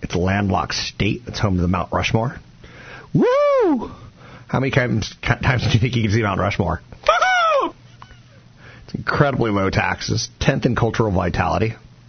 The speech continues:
Weather was the only category where it doesn't fare terribly well in. Healthcare quality, it's fine.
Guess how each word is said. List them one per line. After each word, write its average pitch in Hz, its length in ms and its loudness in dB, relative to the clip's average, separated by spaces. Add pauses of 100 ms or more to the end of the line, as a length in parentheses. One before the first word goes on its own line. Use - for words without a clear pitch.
(1500)
Weather 139 260 0
was 117 160 2
the 113 120 0
only 117 180 -2
category 110 420 0
where 101 120 0
it 98 40 0
doesn't 101 220 0
fare 104 220 0
terribly 98 340 0
well 98 260 0
in. 110 220 0 (1500)
Healthcare 110 400 0
quality, 98 300 0
it's - 140 -4
fine. 95 340 0